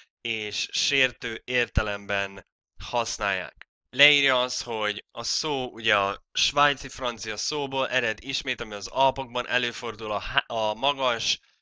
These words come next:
jódtartalmú diéta miatt a pajzsmirigynek a rendellenessége, és egész egyszerűen ezt a betegséget írja le, kretén vagy kresztén, és a szó egyszerűen Christian,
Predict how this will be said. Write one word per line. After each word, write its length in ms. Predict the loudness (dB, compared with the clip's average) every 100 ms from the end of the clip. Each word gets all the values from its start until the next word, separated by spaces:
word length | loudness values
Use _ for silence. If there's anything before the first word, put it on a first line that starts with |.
| _ _ _ _
jódtartalmú 920 | -10 -6 -4 -4 2 2 2 -2 -8
diéta 460 | -4 0 0 -2 -4
miatt 440 | -2 -2 -2 -6
a 460 | -4 -2 0 -2 -6 -18 _ _ _ _ _ _ _ _ _ _ _ _ _
pajzsmirigynek 680 | 4 4 4 0 -4 -4 0
a 40 |
rendellenessége, 960 | 4 4 6 4 4 2 2 0 0 -2
és 180 | -4 -4
egész 400 | -2 0 0 -4
egyszerűen 760 | -4 -4 -4 -8 -4 -4 -6 -10 -20 _
ezt 240 | -8 -6 -4
a 60 |
betegséget 540 | -2 0 0 -4 -6 -8
írja 260 | -6 -4
le, 160 | -2 0
kretén 420 | 0 0 0 -6
vagy 100 | -6
kresztén, 640 | -4 -2 -2 -2 0 0 -2 -14 -20 _ _
és 580 | -8 -6 -4 -4 -4 -6 _ _ _ _
a 100 | -8
szó 420 | -4 -2 -2 -4 -4 2
egyszerűen 720 | 2 2 -6 -2 -2 -2 -6 8
Christian, 720 | 10 10 2 0 -2 -4 -10